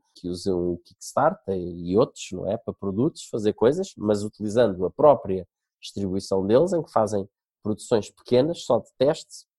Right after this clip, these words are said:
para lançar, em vez de estar a fazer uma coisa de um grande lançamento. Que é, eu estou a falar de produto físico, que é para se ter uma percepção melhor com coisas que são físicas.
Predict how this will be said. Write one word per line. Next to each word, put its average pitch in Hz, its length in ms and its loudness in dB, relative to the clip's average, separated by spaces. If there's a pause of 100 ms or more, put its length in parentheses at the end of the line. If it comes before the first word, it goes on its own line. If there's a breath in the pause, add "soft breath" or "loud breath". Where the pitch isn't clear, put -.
para 147 300 10
lançar, 165 500 6
em 214 100 4
vez 180 160 2
de - 40 -10
estar 113 160 4
a 110 60 0
fazer 113 240 -2
uma 120 120 2
coisa 127 280 -2
de 147 80 -6
um 156 120 0
grande 147 280 4
lançamento. 156 540 2 (200)
Que - 80 -2
é, 87 40 -4
eu 87 100 -6
estou 101 140 0
a 104 40 2
falar 104 220 2
de - 120 -4
produto 107 400 -2
físico, 120 360 0
que 139 60 0
é - 20 4
para 123 160 0
se - 80 -12
ter 120 100 4
uma 113 160 0
percepção - 480 -4
melhor 113 420 4 (200)
com 127 180 0
coisas 123 340 2
que - 100 -18
são 147 180 -2
físicas. 117 480 -4